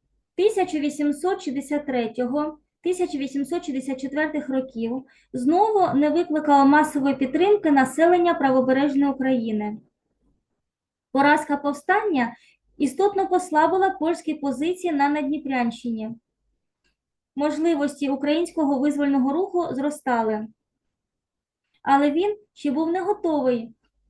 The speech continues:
порушувати питання про відродження державності. Стара козацько-старшинська еліта була втрачена, а нова формувалася дуже повільно.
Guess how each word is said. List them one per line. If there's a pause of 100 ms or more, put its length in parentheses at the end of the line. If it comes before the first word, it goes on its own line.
порушувати
питання
про
відродження
державності. (1400)
Стара
козацько-старшинська
еліта
була
втрачена, (300)
а
нова
формувалася
дуже
повільно.